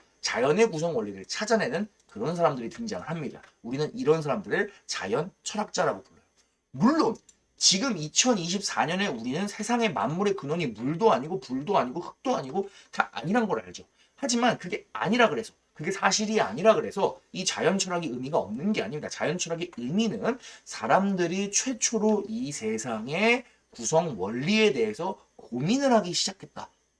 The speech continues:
논리적으로 분석을 하기 시작했다 라고 하는 점에서 우리가 의의를 찾을 수 있을 것 같아요. 자, 그래서 최초에는 자연에 관심을 가졌다, 이렇게 체크를 해주도록 하겠습니다. 자연 철학 뒤에 등장하는 사람들은 우리가 뭐라고 부르냐? 소피스트라고 불러요.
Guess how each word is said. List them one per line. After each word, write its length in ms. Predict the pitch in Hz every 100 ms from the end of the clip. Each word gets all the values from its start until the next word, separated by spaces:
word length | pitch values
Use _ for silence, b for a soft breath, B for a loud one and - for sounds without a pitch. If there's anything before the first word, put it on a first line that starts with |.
| _ _
논리적으로 840 | 135 202 262 220 165 180 220 226 _ _ _ -
분석을 420 | 185 285 285 220
하기 160 | 160 123
시작했다 380 | - _ - - _ _
라고 280 | - 120 196
하는 160 | 180
점에서 240 | 147 120 107
우리가 240 | 98 95 -
의의를 280 | 120 120
찾을 200 | 110 135
수 140 | 131 110
있을 180 | - -
것 80 |
같아요. 460 | 120 - 131 110 220 B B
자, 120 | -
그래서 140 | - -
최초에는 640 | - 220 - 175 180 254 -
자연에 460 | - - 170 143 127
관심을 360 | 127 120 131
가졌다, 320 | 120 101 - - _
이렇게 180 | - 98
체크를 340 | 98 - 117 110
해주도록 420 | 101 101 95 _
하겠습니다. 400 | 123 123 - _ _ _ _ _ _ _ _ _ _ _ _ _
자연 300 | - - 247
철학 260 | 240 233 214
뒤에 280 | - 135 180
등장하는 440 | 202 175 170 151
사람들은 340 | 135 117 113 110
우리가 180 | 113
뭐라고 340 | 113 85 90 90
부르냐? 380 | 85 85 127 101
소피스트라고 880 | - 214 - 247 220 - - - -
불러요. 240 | - -